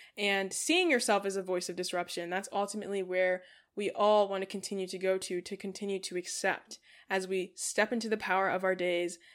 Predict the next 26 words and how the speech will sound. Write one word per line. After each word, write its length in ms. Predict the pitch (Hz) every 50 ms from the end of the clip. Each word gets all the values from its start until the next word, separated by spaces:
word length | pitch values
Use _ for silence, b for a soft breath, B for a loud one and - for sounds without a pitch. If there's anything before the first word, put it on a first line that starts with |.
| B B
and 220 | 190 190 185 175
wake 200 | 185 196 202 208
up 140 | 220 196 -
and 140 | - 190 190
acknowledge 640 | 185 185 185 185 180 185 180 175 175 170 - - - _ _ _
just 300 | - 214 214 220 - -
how 220 | - - 196 190
transformative 1000 | 185 - - 196 180 180 180 - - 180 180 185 180 165 165 160 156 160 - - _ _ _ _ _ _ _ _ _
our 140 | 196 208 208
generation 580 | 202 190 180 170 165 160 151 160 - - 156
is. 500 | - - 160 160 165 - - - - - _ _ _ b b b b b b b
So 160 | - 254 254
thank 260 | 240 277 285 311 311
you 80 | 320 339
again 320 | 330 285 285 269 277 277
for 100 | 269 269
listening 340 | 240 240 247 254 262 247 247
to 100 | 254 254
the 80 | 226 220
podcast. 720 | - - 214 220 226 226 - 240 226 214 214 220 214 - -
I 60 | -
will 140 | 220 214 220
catch 360 | - - 247 240 233 - -
you 160 | 240 233 226
next 400 | 214 202 202 220 262 - - -
week 280 | - 269 277 277 269 B